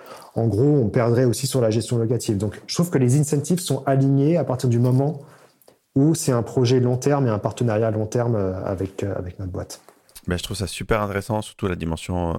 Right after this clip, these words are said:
Speaker 2: investisseur clé en main. Où, ouais, c'est, moi qui m'intéresse pas mal à ces sujets-là en ce moment,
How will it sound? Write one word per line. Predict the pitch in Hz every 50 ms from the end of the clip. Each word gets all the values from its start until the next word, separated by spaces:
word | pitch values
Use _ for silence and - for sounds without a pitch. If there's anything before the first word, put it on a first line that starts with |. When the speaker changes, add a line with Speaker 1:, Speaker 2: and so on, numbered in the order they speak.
| -
Speaker 2:
investisseur | - 85 90 87 87 - - - - 104 98 -
clé | - 107
en | 92 90
main. | 92 92 95 107 104 - -
Où, | - - - - 107 101 _ _ _ _ _
ouais, | - -
c'est, | - _ _ _ _ _ _ _ - -
moi | 98
qui | - - 98
m'intéresse | 92 90 - 95 95 -
pas | - 95
mal | 92 90 87
à | 87
ces | - -
sujets-là | 78 - - 82 78 82 82 82 85
en | 85 85
ce | - 98
moment, | 90 87 90 95 -